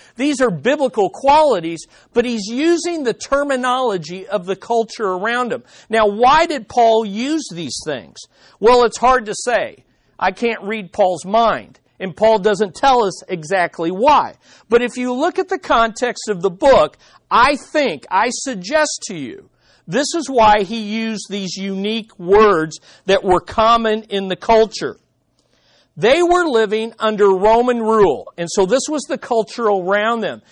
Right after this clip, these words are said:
And yet, according to Philippians, they were citizens of heaven.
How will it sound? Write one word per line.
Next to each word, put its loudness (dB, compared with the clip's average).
And -2
yet, 2
according -4
to 0
Philippians, -6
they 2
were 2
citizens -4
of -4
heaven. 0